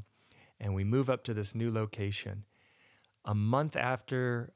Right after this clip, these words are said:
my daughters had started in their new school, my oldest daughter, who I was most worried about 'cause she had had the same friends from kindergarten through eighth grade, and now she's a freshman in a new high school,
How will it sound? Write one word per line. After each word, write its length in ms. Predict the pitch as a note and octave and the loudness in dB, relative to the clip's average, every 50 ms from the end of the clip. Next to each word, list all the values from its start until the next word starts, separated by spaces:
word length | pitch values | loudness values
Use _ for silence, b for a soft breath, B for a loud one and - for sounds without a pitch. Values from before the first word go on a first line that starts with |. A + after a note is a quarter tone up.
| _ _ | _ _
my 320 | A2 G#2+ G2+ G2+ G2+ G2+ | -2 0 0 2 0 0
daughters 440 | G2+ G2+ A2+ G#2+ A2+ A2+ A2+ A2 - | 0 2 2 2 4 2 2 0 0
had 180 | - G#2 G2 - | -2 -2 -4 -4
started 420 | - - G#2+ G#2+ G#2+ G#2 G#2 G2+ | -4 -2 0 2 2 2 2 0
in 120 | G2+ G2 | 0 0
their 120 | F#2+ F#2+ G2 | 0 0 0
new 220 | G2 G2+ A2 A2+ | 0 2 2 0
school, 580 | G#2+ - - - - A#2 A2 G#2 F#2+ F#2+ A2 - b b b b b b b b | 0 -2 -4 -2 -2 -2 0 0 0 -2 -4 -8 b b b b b b b b
my 160 | - G#2 G#2 | 0 0 2
oldest 360 | - D3 C#3+ C#3+ D3+ C#3+ - - | 4 4 4 4 4 0 0 2
daughter, 300 | B2+ A#2 A#2 A2+ G#2 G2+ | 2 2 4 2 2 2
who 100 | G2 G#2+ | 2 2
I 80 | G#2 G#2 | 2 2
was 200 | G#2+ A2 G#2+ G#2 | 0 -2 -2 -2
most 380 | A2 A2+ C3 C#3+ C3+ - - - | 0 0 2 0 0 -2 -2 -2
worried 260 | A2+ A#2 A#2 A2 G2+ | 0 2 2 2 2
about 280 | G2+ F#2+ G2+ F#2+ F#2+ - | 2 2 0 -2 -2 -4
'cause 100 | - B2 | -8 -10
she 140 | - - C#3+ | -6 -4 -4
had 100 | C3+ A#2 | -4 -4
had 180 | A#2+ A#2 G#2+ G#2+ | -4 -4 -4 -4
the 80 | G#2 | -6
same 380 | G#2 - - - C3 C3 B2+ B2 | -6 -8 -8 -6 -4 -4 -4 -4
friends 440 | A2+ - A#2 A2 G2+ F#2+ F#2+ F#2+ - | -2 0 0 2 2 2 0 -2 -4
from 240 | - - F#2+ G2 | -6 -6 -6 -6
kindergarten 560 | F#2+ - - D3+ D3 B2+ C3+ C3 C#3 - B2+ A2 | -4 -2 -2 0 0 2 2 0 0 0 -4 -4
through 180 | A2+ G#2+ G#2 | -4 -2 0
eighth 200 | G#2+ A2+ A2+ - - | 0 0 -2 -4 -4
grade, 320 | A#2+ A2+ G#2+ G#2+ A2 G#2+ | -2 -2 0 0 0 -2
and 100 | G2 F#2 | -2 -2
now 160 | G2 G2+ A2 | -2 -2 -2
she's 220 | A2 - A#2+ G#2+ G#2 | -2 -4 -6 -8 -8
a 40 | |
freshman 540 | G2 - - C3 A#2 A2+ - - A#2 A2 A2 | -10 -4 -2 -2 -2 0 -2 -4 -4 -2 -2
in 120 | G#2+ F#2+ F2+ | -2 -2 -2
a 40 | F2+ | -2
new 200 | F#2 G2+ A2+ A2+ | -4 -4 -4 -2
high 180 | G#2+ A2+ G#2 | -2 -2 -2
school, 400 | G#2 G2+ - - F#2 F#2 F2+ F#2+ | -2 -4 -6 -6 -4 -4 -4 -4